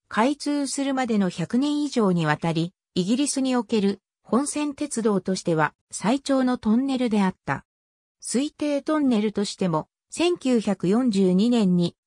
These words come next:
開通した日本初の推定トンネルである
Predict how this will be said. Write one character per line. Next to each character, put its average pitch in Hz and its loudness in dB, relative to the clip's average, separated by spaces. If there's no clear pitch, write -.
開 233 -2
通 262 -2
し - -6
た 202 -2
日 190 2
本 254 0
初 254 -4
の 247 0
推 247 -4
定 254 0
ト 247 -2
ン 240 4
ネ 226 2
ル 220 0
で 196 2
あ 185 2
る 180 2